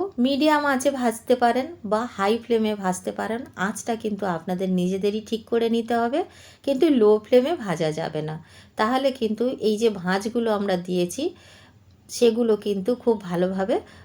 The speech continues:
ফুটবে না। দেখে নিশ্চয়ই বুঝতে পারছেন কতটা সুন্দর হয়েছে। এখন এইভাবে উল্টিয়ে দিয়ে একটা ছাঁকনির ওপরে রেখে এইভাবে তেলটা ঝরতে দিতে হবে। আমি একটা পাত্রের ওপরে বসিয়ে রেখে দেব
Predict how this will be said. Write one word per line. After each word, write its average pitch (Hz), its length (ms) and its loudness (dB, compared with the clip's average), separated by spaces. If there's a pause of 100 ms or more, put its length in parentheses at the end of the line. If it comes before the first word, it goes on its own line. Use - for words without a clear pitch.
(100)
ফুটবে 175 400 2
না। 147 120 -6 (440)
দেখে 254 280 4
নিশ্চয়ই 285 420 -2
বুঝতে 247 260 -2
পারছেন 214 360 -4 (120)
কতটা 220 340 0 (120)
সুন্দর 202 340 -2
হয়েছে। 196 340 -4 (520)
এখন 214 260 -2 (120)
এইভাবে 240 480 2
উল্টিয়ে 208 460 2
দিয়ে 220 260 2 (520)
একটা 202 220 -4 (120)
ছাঁকনির 233 540 0
ওপরে 202 380 2
রেখে 185 360 -2 (1400)
এইভাবে 214 420 0 (240)
তেলটা 202 380 4
ঝরতে 185 440 -2
দিতে 151 280 -4
হবে। 147 300 -6 (340)
আমি 233 240 2
একটা 226 260 0 (100)
পাত্রের 196 420 0
ওপরে 196 300 0 (160)
বসিয়ে 180 360 0
রেখে 180 300 -2
দেব 214 180 -4